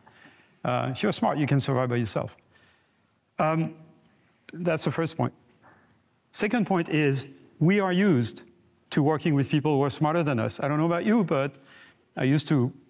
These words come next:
lead a research lab, and the only people I would hire were people who are smarter than me. It's actually great to work with people who are smarter than you.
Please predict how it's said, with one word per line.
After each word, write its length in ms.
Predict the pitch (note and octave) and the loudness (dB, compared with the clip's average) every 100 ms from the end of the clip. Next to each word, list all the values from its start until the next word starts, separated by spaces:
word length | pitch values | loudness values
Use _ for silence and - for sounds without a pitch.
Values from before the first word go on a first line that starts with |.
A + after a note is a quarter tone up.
| - | 2
lead 200 | D3+ D3 | 2 4
a 100 | C3+ | 2
research 340 | F#3+ A3 - | 2 0 -2
lab, 340 | F#3+ F3+ F3 - | 0 0 -2 -4
and 260 | D3+ C3 C3+ | -2 0 2
the 100 | C3 | 2
only 140 | E3 | 2
people 240 | E3+ E3+ F3+ | 2 0 0
I 60 | |
would 160 | E3+ E3 | 0 0
hire 480 | G3 F#3+ F3 E3 - | 0 0 0 -2 -4
were 200 | C#3+ C#3 | -2 0
people 320 | C3 D3 D#3 | 0 0 2
who 120 | D3 | 2
are 140 | C#3+ C#3 | 2 0
smarter 360 | - C3+ C3+ | -2 -2 0
than 160 | C3 C#3 | 0 2
me. 180 | G#3 - - - _ _ _ _ _ _ _ _ _ | 0 -2 -10 -20 _ _ _ _ _ _ _ _ _
It's 160 | D#3+ C3+ | -2 0
actually 340 | E3+ E3 G#3 | 0 0 2
great 300 | D3+ A#3 E4 - - | 2 2 0 -6 -12
to 100 | - | -2
work 220 | D#3 E3+ F3 | 0 2 0
with 100 | D3 | 0
people 260 | D#3+ F3 | 0 2
who 40 | D#3 | 0
are 60 | |
smarter 280 | C#3+ D3+ D3+ | 0 0 2
than 160 | D3+ D3+ | 2 4
you. 200 | C3 | 2